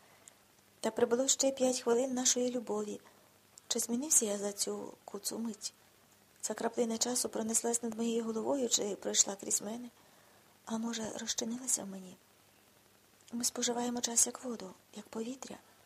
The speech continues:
А що даємо натомість? Не взагалі, а ось зараз. Зараз любов і усвідомлення плину часу, а завтра я знову проектуватиму нові будинки. Соломія лікуватиме людей.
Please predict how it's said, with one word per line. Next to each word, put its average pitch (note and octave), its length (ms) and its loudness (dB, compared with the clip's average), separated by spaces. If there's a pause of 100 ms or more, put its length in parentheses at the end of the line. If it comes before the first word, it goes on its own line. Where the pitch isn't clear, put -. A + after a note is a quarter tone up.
(460)
А G3+ 60 -12
що - 200 0
даємо G#3 300 -6
натомість? A#3 580 -6 (600)
Не A#3 180 0
взагалі, C4 600 0
а A3+ 60 -4 (180)
ось - 260 0
зараз. G#3+ 440 -2 (800)
Зараз A#3+ 560 4
любов A#3+ 360 4 (100)
і B3 60 2
усвідомлення C4 580 2
плину B3+ 300 -2
часу, - 480 0
а A#3+ 80 -2
завтра A3 440 0 (800)
я A3 80 -6
знову A3+ 300 0
проектуватиму A3+ 840 -4 (120)
нові A3 260 -2
будинки. G3 540 -6 (880)
Соломія B3 600 2
лікуватиме A#3 540 -4
людей. G#3+ 380 -4